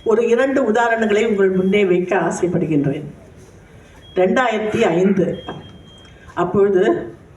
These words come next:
மிதக்கும் இந்திரபுரி என்ற ஒரு கட்டுரையை குமுதத்தில் எழுதினேன்.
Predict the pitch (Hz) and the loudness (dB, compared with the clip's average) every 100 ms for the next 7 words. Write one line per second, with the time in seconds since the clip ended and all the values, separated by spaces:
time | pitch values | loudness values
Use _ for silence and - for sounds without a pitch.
0 | - - 254 190 262 254 254 226 220 185 | -20 -10 0 2 2 0 -4 -4 0 2
1 | 208 226 190 190 190 175 185 185 180 175 | 2 2 2 2 2 2 0 0 0 -2
2 | 208 185 185 185 185 - - - - - | 0 2 2 2 0 -4 -14 -20 -20 -12
3 | 247 240 214 190 202 196 170 175 160 151 | -8 -4 -2 0 2 2 2 2 2 0
4 | 156 | -4